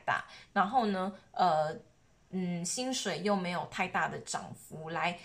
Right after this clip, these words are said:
负担我随着，呃，我结婚生子之后更多的成本还跟负担。所以我就一直在想，有没有一个方法可以让我有第二份收入的增加，然后让我，帮助我有一天，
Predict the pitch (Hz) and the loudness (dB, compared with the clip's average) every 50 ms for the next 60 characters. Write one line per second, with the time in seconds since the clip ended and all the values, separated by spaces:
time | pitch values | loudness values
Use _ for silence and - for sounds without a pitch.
0 | - - - - - 262 220 214 220 196 185 190 185 175 165 151 127 90 - - | -18 -20 -12 -6 -2 -2 0 2 2 2 2 2 0 -2 0 0 -2 -2 -4 -6
1 | - - 175 165 175 175 - 190 180 170 156 - 175 165 156 156 160 160 143 143 | -6 -4 -2 -2 -2 -2 -2 0 0 0 0 0 0 2 2 0 0 -2 -6 -8
2 | - - - 180 165 180 - 208 190 190 190 - - 190 185 202 196 180 - - | -6 -6 -4 -2 -2 -2 0 0 0 0 0 0 0 2 2 2 0 -2 -2 -6
3 | - 170 165 196 196 190 180 - - - - - - 226 196 196 190 190 196 190 | -6 -6 -4 0 2 2 0 0 -6 -16 -6 2 2 4 4 4 2 0 0 0
4 | 175 165 165 - - 160 170 175 196 180 - - 190 - - 147 151 156 - - | 0 -2 -4 -6 -6 -6 -6 -2 -2 -2 -2 -2 -4 -6 -4 -4 -4 -4 -8 -12
5 | - - 196 175 190 190 - - 202 180 170 - 175 147 135 - 117 - - - | -6 -2 -2 -2 -2 -4 -4 -4 -4 -4 -2 -2 -2 -2 -2 -4 -8 -12 -18 -20
6 | - - - - - - _ - - 311 330 330 262 214 202 240 262 262 247 226 | -20 -20 -20 -20 -20 -20 _ -4 0 0 0 2 2 2 2 2 2 0 0 0
7 | 226 254 240 240 247 - 214 160 - - - - - 190 196 208 269 302 302 269 | 4 4 4 4 4 4 4 4 2 2 -8 -6 -2 2 2 4 4 2 2 0
8 | 262 277 254 - 262 269 269 233 165 139 - 220 202 180 190 208 208 190 170 160 | -2 -4 0 2 2 2 2 0 0 0 0 -2 -2 0 2 2 2 2 0 -2
9 | - 104 95 - - 247 240 226 214 208 208 202 185 196 196 - 202 180 185 196 | -4 -6 -10 -10 -6 -4 0 2 2 2 2 0 -4 -4 -2 0 0 0 0 0
10 | 185 - - 151 - - 190 175 180 180 175 - 190 165 160 170 - - - _ | -2 -4 -6 -8 -6 -4 -2 -2 0 0 -2 0 0 2 2 0 -2 -6 -14 _
11 | - - 185 185 214 233 220 220 214 214 214 196 175 165 123 - - - - - | -2 0 0 2 4 2 2 4 2 2 0 0 0 -2 -4 -6 -6 -8 -8 -2
12 | - 220 220 220 214 - 208 185 180 180 175 170 156 - 190 180 - - - 208 | 0 2 2 2 0 -2 -2 -2 -2 -2 -2 -4 -4 -4 -6 -8 -8 -6 -2 -2
13 | 180 175 180 190 202 | 0 0 0 -2 -6